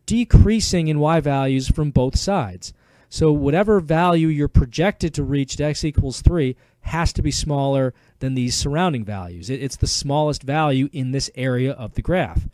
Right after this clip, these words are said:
So for that reason, um, our limit as we approach from the left side has to be one point six, not one point six oh two, 'cause it's gotta be something smaller.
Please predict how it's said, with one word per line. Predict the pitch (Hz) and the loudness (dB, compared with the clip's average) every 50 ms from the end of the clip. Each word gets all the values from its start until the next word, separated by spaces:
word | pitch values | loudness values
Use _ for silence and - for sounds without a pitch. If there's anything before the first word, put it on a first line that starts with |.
| _ _ _ _ _ _ _ _ _ _ _ _ _ _ _ _ | _ _ _ _ _ _ _ _ _ _ _ _ _ _ _ _
So | - - 170 160 | -4 -2 -2 2
for | - - 139 | 4 4 4
that | 131 165 190 233 - - | 4 4 2 2 2 0
reason, | 180 170 156 151 139 117 131 123 113 127 131 - _ _ _ _ _ - | 0 2 2 2 2 2 -2 -4 -4 -6 -10 -14 _ _ _ _ _ -8
um, | 120 120 123 120 120 117 - _ _ _ _ _ _ - | -6 -4 -4 -6 -6 -10 -14 _ _ _ _ _ _ -4
our | 120 139 | -2 -2
limit | 139 131 147 202 220 190 165 165 - _ | -2 0 2 2 4 4 4 2 0 _
as | - 147 147 - | -6 -4 2 4
we | - 156 | 4 4
approach | 151 147 - - 160 156 156 151 - - | 6 6 6 6 8 6 4 2 2 -2
from | - - 156 147 139 135 | -2 0 0 0 0 -2
the | 127 127 120 120 | -2 -2 -4 -4
left | 101 123 120 139 170 190 - | -6 -6 -2 0 0 2 0
side | - - 160 139 127 123 123 120 123 120 - _ _ _ _ _ | 0 -2 -2 -2 -2 -2 -4 -4 -6 -8 -12 _ _ _ _ _
has | _ - - 196 196 - | _ -6 -2 0 0 0
to | - 175 | -2 0
be | 165 175 | 0 0
one | 160 143 151 160 165 165 | 0 2 0 0 0 -2
point | 156 - 156 - 151 143 139 127 | 2 2 2 2 2 -2 -4 -4
six, | - - - - 151 113 92 - - - | -6 -8 -4 -4 -4 -4 -4 -10 -14 -10
not | 135 135 139 151 120 | -8 -6 -6 -6 -6
one | 143 143 143 147 | -4 -4 0 4
point | - - 151 135 131 117 | 4 4 4 4 -2 -6
six | - - 135 120 - - | -6 -8 -8 -8 -8 -8
oh | 123 110 | -8 -8
two, | - - 113 92 90 | -6 -6 -8 -8 -10
'cause | - - 117 113 | -12 -12 -10 -8
it's | 135 147 139 - | -8 -8 -8 -6
gotta | - 190 185 190 | -2 0 0 0
be | 175 | 0
something | 180 - - 180 170 - 180 160 | -2 -2 -2 -4 -2 -4 -6 -6
smaller. | - - - 165 175 165 131 92 87 - - | -6 -4 -2 0 0 0 0 -2 -8 -14 -20